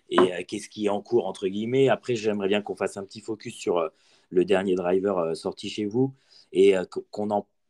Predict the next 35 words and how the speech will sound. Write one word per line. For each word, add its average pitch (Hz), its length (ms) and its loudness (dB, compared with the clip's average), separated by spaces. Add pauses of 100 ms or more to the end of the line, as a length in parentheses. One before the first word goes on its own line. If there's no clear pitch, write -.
(120)
qu'on 104 120 -2
parle 117 380 2
de 104 80 4
l'importance 98 580 -4
des 90 80 -10
différentes 90 480 -6
têtes, 120 220 0
de 95 80 0
l'importance 90 500 -8
des 87 120 -2
shafts, 113 420 -2
et 87 80 -6
cetera. 95 480 -10 (400)
Donc 95 160 0
ça, 131 360 2
ça 127 220 0
c'est, 120 320 2
c'est 101 360 0
le 92 120 -4
thème 127 260 0
global, 123 400 2
et, 107 140 4
euh, 90 80 0 (420)
et 92 520 -2
effectivement, 110 420 -6
je 127 100 -6
pense - 160 -14
qu'il - 100 -4
y 87 40 -4
a - 20 -10
beaucoup 123 240 2
de 127 60 -4
choses 120 180 0
à 113 60 2
raconter, 107 560 2